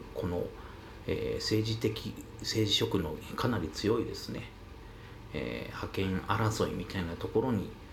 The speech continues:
えー、巻き込まれているんじゃないかなというのが、えー、私の見方です。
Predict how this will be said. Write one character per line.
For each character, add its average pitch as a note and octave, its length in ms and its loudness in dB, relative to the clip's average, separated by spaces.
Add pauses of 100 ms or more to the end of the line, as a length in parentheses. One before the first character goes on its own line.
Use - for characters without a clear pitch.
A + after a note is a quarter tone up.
(280)
え - 300 -4
ー、 E2 60 -6
巻 - 220 -6
き - 20 -8
込 F#2 140 4
ま F#2+ 140 4
れ G2+ 100 6
て - 140 -2
い F2 280 2
る A2 140 4
ん G2+ 140 4
じ - 140 2
ゃ - 40 0
な G#2 160 4
い - 80 2
か G#2+ 180 -2
な A#2+ 240 2
と - 100 -6
い - 40 -4
う E2+ 60 -8
の - 60 -6
が、 - 180 -6 (1000)
え - 880 -6 (360)
ー、 - 20 -10
私 - 300 -2
の A#2 100 6 (240)
見 F2+ 140 -2
方 - 260 0
で - 140 -2
す。 - 340 -4